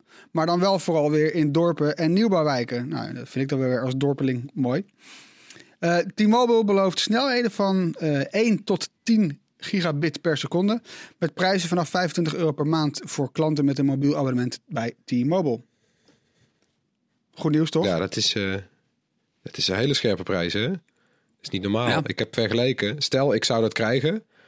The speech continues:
Speaker 2: Dan zou ik, eh, dan zou ik een kwart van de prijs betalen die ik zou betalen bij Ziggo voor dezelfde snelheid.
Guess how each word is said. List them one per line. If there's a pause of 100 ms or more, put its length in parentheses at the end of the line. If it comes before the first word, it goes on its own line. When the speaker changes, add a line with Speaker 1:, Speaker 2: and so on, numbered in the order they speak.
(440)
Speaker 2:
Dan
zou
ik,
eh,
dan
zou
ik
een
kwart
van
de
prijs
betalen
die
ik
zou
betalen
bij
Ziggo
voor
dezelfde
snelheid.